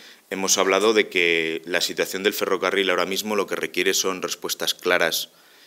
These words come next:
y compromisos serios por parte del Gobierno del Partido Popular, que es quien tiene ahora mismo la responsabilidad.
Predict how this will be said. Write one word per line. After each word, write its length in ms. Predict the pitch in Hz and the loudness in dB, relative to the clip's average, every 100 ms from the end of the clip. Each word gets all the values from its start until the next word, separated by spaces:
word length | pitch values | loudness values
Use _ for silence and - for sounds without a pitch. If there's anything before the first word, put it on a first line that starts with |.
| - | -16
y 100 | - | -10
compromisos 760 | 90 82 87 90 - 95 - - | -8 -6 -6 -2 -2 0 -2 -2
serios 640 | - 104 98 92 85 - - - - _ - | 0 2 2 0 -2 -6 -12 -20 -20 _ -8
por 180 | 85 | -2
parte 300 | 92 82 85 | 0 0 0
del 220 | 80 80 76 | 0 -2 -2
Gobierno 360 | 82 85 90 | 0 0 -2
del 100 | 82 | -4
Partido 280 | 80 76 78 | -4 -4 -4
Popular, 340 | 78 80 101 | -4 -2 0
que 80 | 95 | 0
es 80 | 80 | -4
quien 140 | 82 | -8
tiene 180 | 78 78 | -10 -10
ahora 100 | 78 | -10
mismo 240 | 80 85 80 | -10 -10 -10
la 120 | 80 | -10
responsabilidad. 840 | 76 78 76 73 76 85 117 - | -10 -14 -12 -10 -8 -6 -6 -10